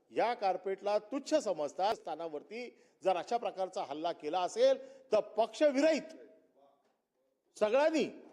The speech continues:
या गोष्टीचा तीव्र निषेध केला पाहिजे आणि आपली ताकद दाखवून दिली पाहिजे. मी ह्या हक्कभंगाला, अ, समर्थन करतो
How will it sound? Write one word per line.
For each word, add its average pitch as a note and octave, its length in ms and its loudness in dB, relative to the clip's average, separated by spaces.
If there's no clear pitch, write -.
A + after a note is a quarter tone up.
या F#3+ 120 2
गोष्टीचा G#3+ 480 0
तीव्र G3 340 0
निषेध F#3+ 320 -4
केला G#3 280 -2
पाहिजे G#3 400 -2
आणि D#3+ 140 -6
आपली E3+ 220 -8
ताकद F3 320 -6
दाखवून D3 380 -8
दिली C#3 180 -10
पाहिजे. C3+ 560 -2
मी F3 200 -4
ह्या F3 200 -2
हक्कभंगाला, E3 920 -2
अ, A#2 400 -4
समर्थन E3+ 460 -6
करतो A3+ 600 -2